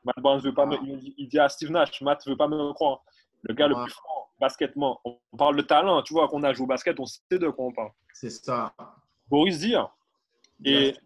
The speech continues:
Speaker 1: il n'était pas athlétique à la fin de sa carrière, quand il a pris son poids, quand il est allé à Charlotte. Boris Dio, il gagne le, le concours de dunk All-Star Game en France. Enfin,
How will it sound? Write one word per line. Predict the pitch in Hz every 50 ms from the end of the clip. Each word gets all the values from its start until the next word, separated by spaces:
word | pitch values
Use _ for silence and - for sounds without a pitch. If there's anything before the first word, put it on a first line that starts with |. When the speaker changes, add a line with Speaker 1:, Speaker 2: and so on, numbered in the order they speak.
| _ - _ _ _ _ _ _
Speaker 1:
il | - 147 143
n'était | 147 - - 156 175
pas | - 175 170 -
athlétique | 156 151 - 156 143 - - 220 220 226 - _ _ _ _ _ -
à | 123 120
la | 117 113 113
fin | - - 151
de | 143 135
sa | - 135 123
carrière, | - 139 139 151 156 156 143 139 -
quand | 131 127
il | 123
a | 123 123
pris | - 147 -
son | - 127
poids, | 123 - - 139 131
quand | 127 131
il | 120 113
est | 113
allé | 113 113
à | 110
Charlotte. | - - 139 156 185 156 - _ _ _ _ _ _ _ _ _ _ _ _ _ _ _ _ _
Boris | - 120 127 139 131 131
Dio, | 156 190 208 196
il | 147 127
gagne | 127 139 139 143 147
le, | 139 139 131 131 127 127 127
le | 123 123 123
concours | 143 135 - - 139 135
de | 131 127
dunk | 120 143 147 147 139 -
All-Star | 127 120 120 113 - - 123 120 120
Game | 131 131 131
en | 123 117
France. | - - 156 151 147
Enfin, | 127 - 110